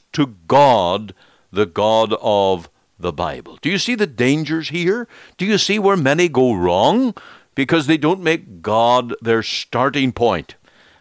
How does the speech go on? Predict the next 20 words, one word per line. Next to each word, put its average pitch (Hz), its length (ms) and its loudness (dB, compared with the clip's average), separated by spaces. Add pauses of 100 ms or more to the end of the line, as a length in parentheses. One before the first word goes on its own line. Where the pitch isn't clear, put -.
And 151 180 -2
we 190 80 -2
don't 240 200 0
even 120 280 0
know 107 100 0
what 156 180 -2
sin - 480 -2
is 95 580 -2 (240)
if 131 140 -6
we 135 100 0
don't 123 200 0
start 104 400 -4
with 101 220 -8
God. 67 420 -6 (380)
Therefore, 120 480 0
how 120 140 0
can 120 200 -4
we 110 100 -2
know 110 180 2
what 101 440 -4